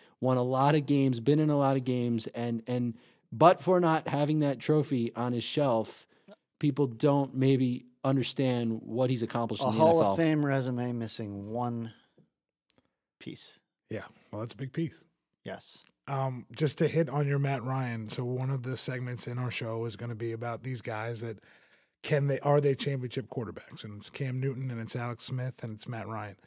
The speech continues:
Speaker 3: How many times do you guys think Matt Ryan threw for more than two touchdown passes this year in a game? He won the M V P last year.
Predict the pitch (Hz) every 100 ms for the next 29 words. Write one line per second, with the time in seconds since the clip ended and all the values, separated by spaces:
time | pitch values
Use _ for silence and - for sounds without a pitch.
0 | _ - 147 160 156 139 - 127 123 117
1 | - 123 120 113 110 - - 98 - _
2 | 123 110 - 117 110 104 107 _ _ _
3 | _ - 135 131 131 - 120 120 120 120
4 | 107 107 123 107 101 - 95 95 95 -
5 | - 90 - _ 92 95 - - - _
6 | - - 156 139 101 - _ _ _ _
7 | _ _ _ - - _ _ 135 135 151
8 | 156 151 160 170 - 180 185 143 135 -
9 | 107 110